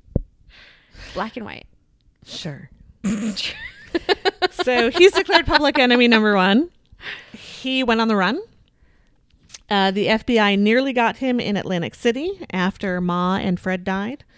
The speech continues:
Speaker 1: Mm-hmm.
Speaker 2: And he committed a train robbery in Garrettsville, Ohio, but got away.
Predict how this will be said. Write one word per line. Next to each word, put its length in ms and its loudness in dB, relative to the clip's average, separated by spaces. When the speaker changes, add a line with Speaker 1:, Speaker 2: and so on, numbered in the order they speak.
Speaker 1:
Mm-hmm. 580 -6
Speaker 2:
And 360 0
he 220 -6
committed 500 -2
a 100 -4
train 460 -4
robbery 560 -2
in 280 -2
Garrettsville, 540 -4
Ohio, 580 -8
but 120 -14
got 180 -12
away. 260 -12